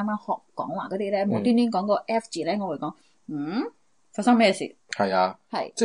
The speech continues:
Speaker 2: 係，即係西方國家呢，
Speaker 1: 係。
Speaker 2: 嗰啲父母呢，佢會，佢會嚴懲嗰啲細路㗎。嗱，你唔准講呢句說話。如果你咁講話俾我聽到嘅話，會點點點。
Speaker 1: 誒。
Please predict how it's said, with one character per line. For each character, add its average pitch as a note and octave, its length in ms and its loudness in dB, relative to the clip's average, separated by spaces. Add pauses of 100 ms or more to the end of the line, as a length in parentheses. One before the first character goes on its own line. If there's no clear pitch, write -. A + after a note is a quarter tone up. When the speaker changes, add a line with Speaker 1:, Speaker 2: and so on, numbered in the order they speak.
Speaker 2:
係， A#2+ 80 2
即 G3 100 2
係 - 20 2
西 A#2+ 160 0
方 E3+ 180 -2
國 A#2+ 100 0
家 A#2 160 4
呢， A#2+ 100 4 (200)
Speaker 1:
係。 G#2+ 80 0
Speaker 2:
嗰 - 80 2
啲 G2+ 60 0
父 F#2+ 160 -8
母 F#2 180 0
呢， G#2 100 0
佢 - 100 -12 (160)
會， F#2 280 -4 (200)
佢 G#2+ 160 -2
會 G2+ 60 2
嚴 E2+ 340 -2
懲 G2+ 280 -2
嗰 G#2+ 100 2
啲 G#2+ 240 0
細 F#2 180 0
路 E2+ 100 -4
㗎。 D2+ 140 -2 (240)
嗱， E2+ 220 2
你 G#2+ 80 2
唔 F2 200 -2
准 G2+ 200 0
講 E2+ 220 0
呢 G2+ 60 -2
句 F#2+ 120 -4
說 F2+ 200 -6
話。 - 180 -12
如 F2+ 80 -10
果 A2 100 2
你 A#2 80 6
咁 G#2 220 0
講 - 200 0
話 F#2+ 60 0
俾 G2+ 160 -2
我 E2 60 -2
聽 G2+ 240 -2
到 F2+ 80 -2
嘅 F2 120 -2
話， E2 80 0 (140)
會 F2 60 -6
點 F2+ 240 -6
點 E3+ 260 -10
點。 F#3 560 -4
Speaker 1:
誒。 - 40 -14